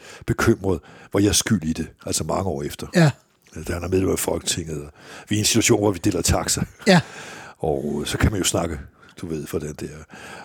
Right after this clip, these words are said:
Speaker 1: Og der siger jeg til ham, "Nej, det tror jeg faktisk ikke." Fordi der sker det. Far var nedslidt på det tidspunkt.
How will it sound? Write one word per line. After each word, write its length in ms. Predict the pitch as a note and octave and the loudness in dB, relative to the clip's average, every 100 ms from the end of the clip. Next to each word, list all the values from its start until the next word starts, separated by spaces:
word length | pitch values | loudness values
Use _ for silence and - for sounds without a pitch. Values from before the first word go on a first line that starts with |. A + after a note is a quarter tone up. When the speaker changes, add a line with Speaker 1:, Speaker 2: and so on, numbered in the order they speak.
| - | -8
Speaker 1:
Og 200 | - - - | -4 -4 -2
der 80 | G2+ | 0
siger 260 | - - E2+ | 2 2 0
jeg 80 | |
til 100 | - E2 | 0 -2
ham, 100 | D2+ | -4
"Nej, 240 | D2 D2+ - - - | -6 -6 -6 -14 -10
det 80 | |
tror 240 | - D2+ D2 | -6 -6 -6
jeg 80 | D2+ | -8
faktisk 340 | - - - | -10 -10 -12
ikke." 340 | C#2+ - - - | -12 -2 -2 -2
Fordi 300 | - F#2 F2+ | -6 -6 -4
der 100 | F#2 | -2
sker 280 | - A#2 F2 | 0 0 -2
det. 200 | - D2+ - _ _ _ _ _ _ _ _ _ - | -4 -8 -10 _ _ _ _ _ _ _ _ _ -10
Far 200 | - G2+ | -2 0
var 240 | G2 G#2 F2 | 2 2 0
nedslidt 440 | F#2+ F2+ - F#2 | 0 0 0 -2
på 100 | - | -4
det 140 | E2+ E2+ | -6 -4
tidspunkt. 540 | - E2+ - - D#3 | -4 -4 -6 -10 -14